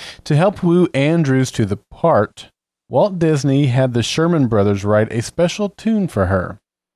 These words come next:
The duo penned a lovely song called The Eyes of Love, and Andrews hated it. The rewrite, something catchier, according to Walt,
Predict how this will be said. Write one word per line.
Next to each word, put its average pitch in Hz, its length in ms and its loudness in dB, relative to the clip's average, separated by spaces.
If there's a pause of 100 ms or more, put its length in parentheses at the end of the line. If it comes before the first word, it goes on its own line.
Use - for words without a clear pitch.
(220)
The 131 80 -2
duo 170 380 2
penned 143 360 0
a 131 140 2
lovely 160 480 2
song 117 460 0
called 104 480 2 (480)
The 113 220 -4
Eyes 151 480 0
of 151 180 -4
Love, 92 520 -2 (1160)
and 139 160 -2
Andrews 104 440 0
hated 92 300 -4
it. - 300 -14 (1200)
The 127 120 0
rewrite, 127 720 2 (100)
something 131 360 -2
catchier, 104 840 -2
according 104 440 -2
to 98 100 -10
Walt, 87 420 -6